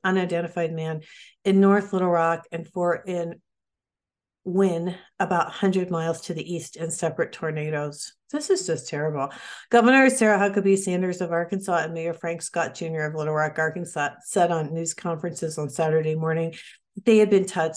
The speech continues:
in touch with President Biden, who offered federal resources. The gover-, governor also declared a state of emergency on Friday, triggering access to statewide assistance, um, including the National Guard.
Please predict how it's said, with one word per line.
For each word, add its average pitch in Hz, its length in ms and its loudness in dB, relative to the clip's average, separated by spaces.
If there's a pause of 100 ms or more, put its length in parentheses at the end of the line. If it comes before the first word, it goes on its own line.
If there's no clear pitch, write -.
(140)
in 196 140 0
touch 165 280 -4
with 170 160 -8
President 165 460 -4
Biden, 165 280 -2
who 160 120 -4
offered 165 500 -2
federal 170 300 0
resources. 151 840 -6 (300)
The 202 80 0
gover-, 226 540 6 (220)
governor 233 400 6
also 196 320 4
declared 190 380 0
a - 20 -2
state 170 280 -4
of 165 80 -8
emergency 165 580 -6
on 160 160 -4
Friday, 160 320 0
triggering 160 540 -4 (280)
access 170 540 -4
to - 100 -8
statewide 156 720 -4
assistance, 156 760 -8 (100)
um, 156 240 -8
including 170 460 -6
the 160 80 -6
National 156 500 -10
Guard. 170 400 -4